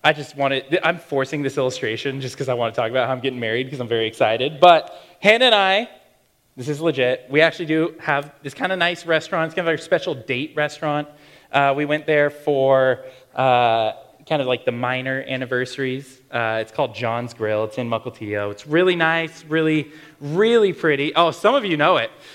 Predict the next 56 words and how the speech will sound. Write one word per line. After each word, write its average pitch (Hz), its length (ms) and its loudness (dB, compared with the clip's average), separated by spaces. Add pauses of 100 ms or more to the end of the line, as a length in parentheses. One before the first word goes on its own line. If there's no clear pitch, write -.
(180)
It's 202 240 4
really 196 240 4
pretty. 127 320 0
If - 200 -16
you 170 60 2
don't 190 140 4
know, 165 100 -2
Mukilteo, 180 880 2
city 185 320 0
on 185 140 0
the 175 60 2
water. 170 520 4
This 160 120 -10
is - 40 -16
kind 180 180 -2
of - 100 -10
up 170 140 4
on 170 140 -2
the 156 60 -4
hill. 156 280 2
It's 156 100 -4
not, 214 100 2
like, 220 240 2
on 165 240 0
the 151 80 0
water, 127 360 2
but 127 100 -4
it's 131 120 -10
a 165 40 -6
nice, 156 280 -4
quiet 139 480 -2
spot. 120 500 -2 (320)
Like, 165 220 0
twenty 143 440 -2
people 131 440 -4
fit 127 240 -4
in 127 100 -8
there. 120 400 -4 (340)
It's 131 160 -4
not 185 280 0
crazy 175 680 0
expensive, 156 760 0
but 147 120 4
it 151 100 -2
is 156 260 -2 (100)
pretty 139 460 -2
nice. 123 280 -2
It's 131 80 -20
pretty 143 260 -4
expensive. 131 420 -6
It's 113 100 -16
a 123 60 -14
special 143 340 -2
date 120 220 -4
night 113 200 -6
spot. 117 320 -2